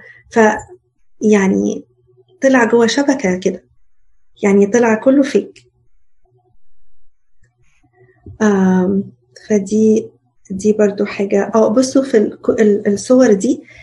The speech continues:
آه، ده واحد من المحاضرات اللي بنديها في ال Purity Retreat بكل التفاصيل بتاعة،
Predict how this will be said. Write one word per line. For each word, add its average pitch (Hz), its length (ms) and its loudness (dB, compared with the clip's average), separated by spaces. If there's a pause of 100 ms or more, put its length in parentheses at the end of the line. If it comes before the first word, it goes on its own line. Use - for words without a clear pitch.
(220)
آه، 190 300 2
ده 240 380 0
واحد 226 320 0
من 220 200 0
المحاضرات 196 560 -2
اللي 226 140 0
بنديها 208 540 -2
في - 120 -6
ال 196 60 -4
Purity 226 460 2
Retreat 262 400 -2 (400)
بكل 240 500 2
التفاصيل 233 720 -2
بتاعة، 214 640 2